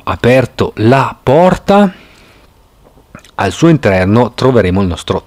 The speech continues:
terzo tasto di questa mappa creativa. Quindi entriamo, ci giriamo e qua in alto, eccolo qui signori, terzo bottone, lo clicchiamo e ora inizieremo a guadagnare punti X P in modo,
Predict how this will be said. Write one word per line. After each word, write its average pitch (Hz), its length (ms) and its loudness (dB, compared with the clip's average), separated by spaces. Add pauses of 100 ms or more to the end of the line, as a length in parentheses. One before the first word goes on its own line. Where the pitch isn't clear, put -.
(140)
terzo - 640 -4 (160)
tasto - 420 -4
di 98 100 -2
questa 90 300 -6
mappa - 600 -8
creativa. - 380 -4
Quindi 87 200 -6
entriamo, 104 580 -2 (240)
ci - 140 -6
giriamo 104 540 0
e 98 120 -4
qua 135 160 0
in 95 140 -2
alto, 143 400 -2
eccolo 120 960 2
qui 113 540 4
signori, 131 680 0
terzo 139 420 2
bottone, 175 640 2 (720)
lo 214 140 4
clicchiamo 196 760 0 (540)
e 147 120 4
ora 131 260 2
inizieremo 135 680 2 (120)
a 170 320 -2
guadagnare 135 680 2
punti 175 480 2 (160)
X - 160 -12
P 160 360 2
in 139 260 2
modo, 107 680 2